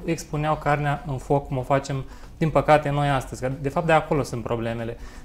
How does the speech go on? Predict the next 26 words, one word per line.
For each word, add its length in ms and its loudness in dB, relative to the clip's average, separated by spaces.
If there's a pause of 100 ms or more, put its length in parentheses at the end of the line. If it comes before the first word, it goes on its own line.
Deci, 260 2
în 80 -2
momentul 320 2
în 60 0
care 200 4
gătim 320 2
într-o 220 2
tigaie 480 4
sau 260 0
în 80 -2
orice 260 -2
alt, 280 2
uh, 240 2 (280)
vas, 520 4 (260)
practic, 340 2
există 360 0
o 60 4
suprafață 680 2
între 240 0
foc 360 0
și 120 -6
produsul 440 0
alimentar, 440 2
în 80 -2
special 380 -2
carnea. 440 0